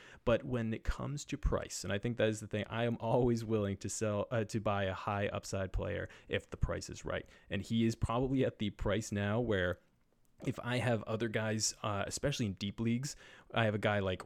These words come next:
Willie Snead or something on my bench, uh, but I could buy Vaughn for a late third or a fourth or whatever like that, I'll do that all day because there is enough upside that it's worth the gamble.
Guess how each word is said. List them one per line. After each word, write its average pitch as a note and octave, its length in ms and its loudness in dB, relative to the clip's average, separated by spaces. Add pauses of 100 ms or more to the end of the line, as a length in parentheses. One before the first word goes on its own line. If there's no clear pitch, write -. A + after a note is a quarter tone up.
Willie G2+ 220 -2
Snead G2 400 -4
or G2+ 40 -2
something G#2+ 320 -2
on G2+ 60 0
my G2 120 0
bench, G#2 520 -2
uh, G2 200 -2
but G2+ 140 -2
I G2+ 60 0
could F#2 220 -6
buy F#2+ 440 2
Vaughn G2 360 -2
for F#2+ 400 -2 (240)
a G2+ 100 -2
late F#2 340 -2
third G2 280 0
or F2 100 0
a D#2 40 -2
fourth G2 300 -2
or A#2 60 -2
whatever A2+ 260 2
like A#2+ 220 0
that, C3+ 220 0 (480)
I'll A2+ 120 8
do G2+ 200 0
that F2+ 160 -2
all - 120 -8
day - 220 -10 (160)
because G2 380 -4
there G#2 240 0
is G#2+ 400 2
enough G2 320 -4
upside C#3 500 -4 (240)
that G2 160 2
it's - 140 -2
worth F#2 180 -2
the - 60 -10
gamble. - 340 -8